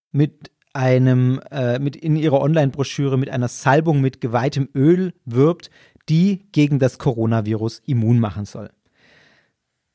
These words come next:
Es ist so, dass inzwischen da schon die Polizei ermittelt und, äh, auch gegen die Kirchenoberhäupter ermittelt wegen Scharlatanismus. Das ist tatsächlich in Brasilien offenbar etwas, worauf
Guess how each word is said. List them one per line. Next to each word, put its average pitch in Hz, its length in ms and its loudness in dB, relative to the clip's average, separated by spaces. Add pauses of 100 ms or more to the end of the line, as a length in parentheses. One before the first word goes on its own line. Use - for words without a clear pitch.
(120)
Es 131 160 -2
ist 131 120 -2
so, 165 120 4
dass 143 240 2
inzwischen 143 400 -2
da 135 160 4
schon 139 120 -4
die 127 80 -2
Polizei 143 420 0
ermittelt 151 420 -2
und, 131 300 -6 (160)
äh, 139 120 -2
auch 135 200 -2
gegen 120 180 2
die 110 80 -8
Kirchenoberhäupter 131 800 -2
ermittelt 117 400 -4 (300)
wegen 123 260 2
Scharlatanismus. 127 1040 0 (260)
Das 131 160 -2
ist 147 160 -4
tatsächlich 135 360 2
in 123 80 4
Brasilien 147 460 0
offenbar 131 420 0
etwas, 120 360 -4
worauf 113 400 -2